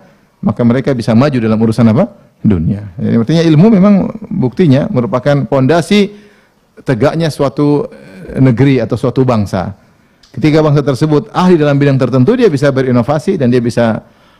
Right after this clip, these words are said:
eh, kreatif dalam berkreasi dan macam-macamnya,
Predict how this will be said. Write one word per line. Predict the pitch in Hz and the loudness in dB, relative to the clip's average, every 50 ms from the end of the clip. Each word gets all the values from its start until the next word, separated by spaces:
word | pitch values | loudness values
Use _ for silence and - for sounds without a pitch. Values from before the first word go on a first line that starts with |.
| _ _ _ _ | _ _ _ _
eh, | - 107 101 98 98 98 101 104 104 101 98 - - _ _ - | -12 -8 -8 -6 -6 -6 -8 -8 -10 -10 -12 -14 -18 _ _ -12
kreatif | - 113 120 131 135 131 - 143 104 110 | -8 -4 -2 -2 -2 -2 -4 -4 -2 0
dalam | 113 110 107 104 104 104 101 101 95 | 0 2 2 2 2 2 0 -2 -4
berkreasi | 95 117 107 107 - 117 117 123 139 127 - 117 | -4 -4 -4 -2 -2 -2 0 0 0 0 0 2
dan | 117 113 110 101 | 4 4 4 4
macam-macamnya, | - 113 113 113 123 123 131 127 - 151 156 165 175 185 180 - | 2 0 -2 0 0 0 0 0 0 0 2 2 2 2 0 -2